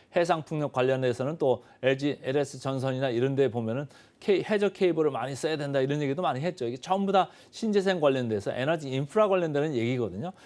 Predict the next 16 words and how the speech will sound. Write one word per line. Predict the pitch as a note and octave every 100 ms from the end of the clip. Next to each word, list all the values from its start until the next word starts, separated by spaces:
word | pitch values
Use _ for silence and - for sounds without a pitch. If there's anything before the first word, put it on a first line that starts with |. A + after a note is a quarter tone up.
| -
그래서 | D3+ F#3
이 | F3+ G#3
회사도 | G3 F3 F3 F#3+ C#3+ - _
법인이라는 | C#3+ D#3 F#3 F#3 E3+ D#3+ D3 A2+
이쪽의 | C3 C3+ D3+ C3+ E3 D#3
사업부에서 | - C3+ G#2 A2+ G#2 C3+
좀 | C3 C3 C3 - _
수혜를 | - E3 C3+ B2
받고 | - - D#3
있다, | B2+ D#3 D3+ - - _
이렇게 | -
보시면 | B2 C3 D#3 C3+
되고, | A#2 C#3 C3 - - B2
유가가 | C#3 C#3+ F#3+ F#3 G3
올라가면 | F3 B2+ A2+ A#2+ B2 A3 - _ _ _
고온전지도 | C3 C3 C#3 B2 A#2+ G#2 G#2 F#3+ A3